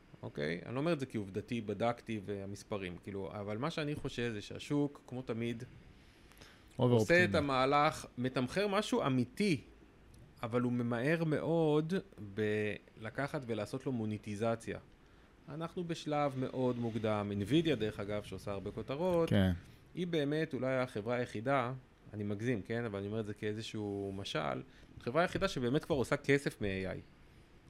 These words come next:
Speaker 1: כי בעצם כל אחד, כל מכולת היום, במרכאות, רוצה שרת ולהתחיל לפתח ולהתחיל לעשות וכן הלאה. אבל איך החברות האלה שבסוף יקנו את השרתים וזה, יעשו כסף מזה, אנחנו עוד כל כך פרימצ'ור.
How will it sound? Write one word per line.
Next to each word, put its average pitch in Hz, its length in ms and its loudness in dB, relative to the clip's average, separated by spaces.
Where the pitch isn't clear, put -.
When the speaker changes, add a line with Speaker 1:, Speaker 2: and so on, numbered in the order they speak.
Speaker 1:
כי 131 80 -8
בעצם 170 280 -2
כל 180 240 0
אחד, 165 240 2
כל 180 140 0
מכולת 160 520 4
היום, 113 380 2
במרכאות, 110 760 0
רוצה 113 1080 4
שרת 143 480 6
ולהתחיל 110 360 -2
לפתח 151 600 4
ולהתחיל 110 400 -2
לעשות 120 420 0
וכן 104 260 -6
הלאה. 95 220 -2
אבל 110 280 0
איך 170 200 4
החברות 143 520 6
האלה 101 400 2
שבסוף 104 480 -4
יקנו 123 220 -2
את 123 100 -4
השרתים 123 640 -2
וזה, 110 280 0
יעשו 139 720 0
כסף 123 380 2
מזה, 104 480 0
אנחנו 131 180 -8
עוד 117 120 -10
כל 113 160 -4
כך 147 240 -2
פרימצ'ור. 110 600 -2